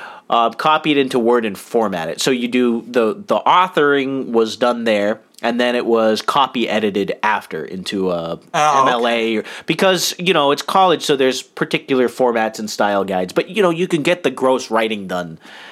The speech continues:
Speaker 1: uh, and then get it in the right format later.
Speaker 2: I kinda wish that back when I was in college, I had to do reports instead of just turn in code, because then I would have had a,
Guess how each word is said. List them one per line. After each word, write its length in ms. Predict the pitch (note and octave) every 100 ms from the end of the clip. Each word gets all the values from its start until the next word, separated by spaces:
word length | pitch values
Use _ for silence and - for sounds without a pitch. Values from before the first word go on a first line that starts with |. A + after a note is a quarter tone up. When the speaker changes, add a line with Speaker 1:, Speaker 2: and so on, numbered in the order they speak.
| - - -
Speaker 1:
uh, 260 | - - - -
and 260 | F#2+ F2+
then 200 | F2+ F2 F2
get 140 | B2+
it 120 | A#2+ A2+
in 80 |
the 80 | G2+
right 180 | G2+ F#2+
format 380 | G#2+ F#2 E2 -
later. 280 | E2 D#2 - _ _ _ _ _ - _ _ _ -
Speaker 2:
I 120 | A#3+
kinda 420 | - E4 G4 F#4+
wish 560 | A3 D#3 D#3+ G#3 A#3+ -
that 340 | F#3 G3+ F#3+
back 280 | D#3 E3+ F3+
when 120 | E3
I 100 | D#3+
was 160 | D#3 D#3
in 120 | D#3
college, 720 | - D#3 D3+ D3 D3 D#3+ - - - - D3+
I 120 | D#3
had 360 | - D3+ E3+ -
to 100 | A3
do 200 | G3 A3
reports 560 | G#3 G#3+ G3+ G#3+ A3
instead 340 | F3 C#3+ D#3 D3
of 100 | D3+
just 240 | C#3+ -
turn 260 | - D#3 D3
in 160 | C#3
code, 560 | B2+ - C#3+ D3+ G3+ G3+ - - - _ _ _ _ -
because 420 | G3+ A#3+ A#3 G#3
then 160 | B3 D4
I 100 | D#4+
would 160 | B3 A#3+
have 100 | A3
had 380 | G3 F3 F3+
a, 340 | G3+ D#3 -